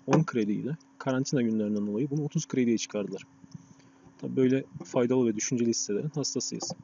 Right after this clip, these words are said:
Hemen denemek için bir tane kitap indirelim. Mesela Nar Ağacı. E-kitabı indir diyorsunuz. Üç tane seçenek var. Mobil için,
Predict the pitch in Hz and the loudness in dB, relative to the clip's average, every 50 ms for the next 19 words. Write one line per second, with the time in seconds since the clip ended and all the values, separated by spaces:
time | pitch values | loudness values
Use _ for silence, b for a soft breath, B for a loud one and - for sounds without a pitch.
0 | - - - - - - - B B B B B B B B B - 165 147 131 | -20 -20 -20 -20 -20 -20 -20 B B B B B B B B B -2 0 2 2
1 | 139 151 147 135 135 131 135 131 131 123 - 127 120 117 - - 117 107 107 - | 2 0 0 2 2 2 4 2 2 0 0 0 -2 0 0 -2 -2 -2 0 0
2 | - 123 117 - 117 113 104 101 98 101 - - - - - - _ - - - | 0 0 0 -2 -2 -2 0 0 -2 -2 -4 -6 -8 -12 -18 -20 _ -20 -20 -18
3 | - - - - 117 110 107 113 120 127 - - 123 123 117 110 113 113 107 101 | -14 -12 -10 -6 -6 -4 -4 -4 -6 -10 -14 -12 -8 -6 -4 -4 -2 -2 -2 -2
4 | 95 95 - 95 - - - - - - - - - - - - - - - - | -4 -4 -6 -10 -12 -14 -20 -20 -20 -20 -20 -20 -20 -20 -20 -20 -20 -20 -20 -20
5 | - - - - - - - - - - _ - - - - B B B B B | -20 -20 -20 -20 -20 -20 -20 -20 -20 -20 _ -12 -10 -10 -10 B B B B B
6 | B B - - - 165 180 196 - - - 175 170 160 147 156 170 175 151 120 | B B -8 2 8 8 10 8 8 6 4 4 6 6 6 8 8 8 8 6
7 | 113 107 - - 120 147 165 - - - 180 170 - - 135 120 127 139 - 120 | 4 2 2 0 0 0 -2 -2 -2 0 0 0 0 0 0 0 0 0 -2 -2
8 | - - 110 98 - - 98 95 - - - - 123 135 151 139 113 101 98 - | -2 0 -2 -2 -2 -4 -8 -8 -10 -10 -4 0 4 4 6 6 4 2 0 -2
9 | - 135 156 | -4 -4 -4